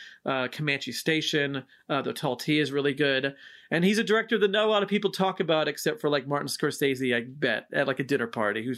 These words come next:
probably loves him. But, like, to have him be your cameo <laughs> in your nineteen eighty movie is like, "That's interesting. Okay." Uh,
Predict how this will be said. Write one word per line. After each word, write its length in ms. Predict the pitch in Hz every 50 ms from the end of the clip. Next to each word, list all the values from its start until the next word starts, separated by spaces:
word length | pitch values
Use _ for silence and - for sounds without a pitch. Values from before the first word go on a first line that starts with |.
| - -
probably 220 | - 127 131 127
loves 240 | 117 120 123 117 -
him. 260 | - 113 110 104 110 - - - - - - - - - - -
But, 220 | - 180 170 156
like, 240 | 175 175 175 - _
to 120 | - 185
have 260 | 175 185 196 196 185 170
him 180 | 196 202 196
be 160 | 170 185 185
your 200 | 185 175 170 170
cameo 680 | 165 - - 170 165 165 165 156 143 135 135 131 123 123 - - -
<laughs> 580 | 226 226 - - 254 240 - - 269 - -
in 200 | 208 226 233 - 214
your 100 | 233 220 -
nineteen 400 | 185 196 214 202 - 190 196 202
eighty 280 | 190 190 190 202 202 202
movie 280 | 202 202 196 190 190
is 100 | 185 175
like, 160 | 190 185 170 - - - - _ -
"That's 240 | - 440 587 - -
interesting. 680 | 160 143 113 - 147 147 - - - 196 208 240 320
Okay." 540 | - 311 381 381 - 165 143 160 196 311 320 - - - - - - - - - - -
Uh, 440 | - - 175 175 170 170 165 175 220